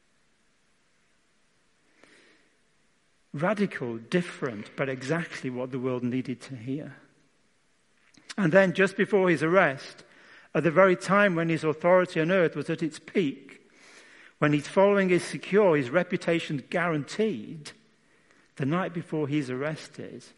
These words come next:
he puts a towel around his waist, gets down on his knees, and washes the feet of his followers. He could have said, he should have said,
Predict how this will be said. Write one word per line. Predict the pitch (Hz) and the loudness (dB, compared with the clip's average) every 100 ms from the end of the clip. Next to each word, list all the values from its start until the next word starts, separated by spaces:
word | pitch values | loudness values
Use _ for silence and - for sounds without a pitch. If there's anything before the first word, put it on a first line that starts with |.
| _ _ _ _ _ | _ _ _ _ _
he | 151 | -8
puts | - 214 | -6 -4
a | 160 | -6
towel | - 190 165 | -4 -4 -2
around | 135 139 131 | -4 -4 -6
his | 127 120 | -6 -8
waist, | 156 123 143 - - - _ - _ | -8 -8 -10 -18 -20 -20 _ -20 _
gets | 214 202 - | -4 -4 -4
down | 185 | -2
on | 175 147 | 0 -2
his | 135 | -2
knees, | 156 160 113 - - - _ _ | -4 -4 -6 -10 -20 -20 _ _
and | 165 131 | -6 -4
washes | 165 - 135 | -6 -8 -8
the | 127 | -10
feet | - 175 131 - - _ _ _ | -8 -8 -8 -10 -20 _ _ _
of | 151 | -10
his | 143 - | -10 -12
followers. | - 143 135 - 127 - - _ _ _ _ _ _ _ _ _ _ _ _ _ _ - | -10 -6 -6 -8 -14 -20 -20 _ _ _ _ _ _ _ _ _ _ _ _ _ _ -10
He | - | -6
could | - 285 | 4 6
have | 247 - | 6 0
said, | - 135 151 | -6 -4 -4
he | |
should | 156 262 | 0 2
have | 247 - | 2 0
said, | 151 143 | -4 -6